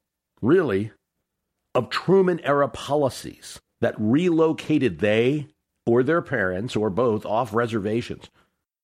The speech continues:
with bus tickets and faulty promises of employment and health care. They experienced poverty, alcoholism, poor educational opportunities. And those that were students organized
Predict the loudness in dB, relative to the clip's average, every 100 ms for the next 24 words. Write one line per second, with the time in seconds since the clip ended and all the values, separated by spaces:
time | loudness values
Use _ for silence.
0 | _ -2 0 -2 -2 -4 -6 -6 -8 -10
1 | -10 -10 _ -4 -4 0 0 2 -2 -2
2 | -2 -2 -4 -6 -10 -12 -20 _ _ -4
3 | 0 0 -2 -2 -2 -4 -8 -8 -8 -8
4 | -10 -10 -14 _ _ _ _ _ _ _
5 | _ _ _ _ -4 -4 -2 0 0 0
6 | -6 -6 -4 -2 -4 -4 -8 _ _ _
7 | -6 -4 -6 -4 -2 -2 -4 -8 -10 _
8 | _ -2 0 -2 -6 -6 -6 -4 -4 -4
9 | -6 -8 -6 -6 -4 -4 -6 -10 -16 -18
10 | _ _ _ _ _ _ _ 0 2 2
11 | 0 0 2 0 -2 -4 -2 -4 -2 0
12 | 2 0 -2 -8 -14 -18